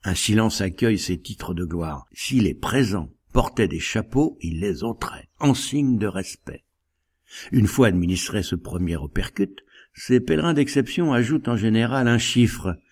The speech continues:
qui achève de mettre leur interlocuteur K O.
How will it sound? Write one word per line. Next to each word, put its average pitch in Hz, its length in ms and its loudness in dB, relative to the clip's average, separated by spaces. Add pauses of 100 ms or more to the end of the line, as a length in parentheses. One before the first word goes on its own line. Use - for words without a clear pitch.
(240)
qui 98 280 2
achève 95 800 2
de 90 140 2
mettre 101 400 0
leur 90 160 -4
interlocuteur 90 920 -6
K 90 200 -8
O. 80 220 -12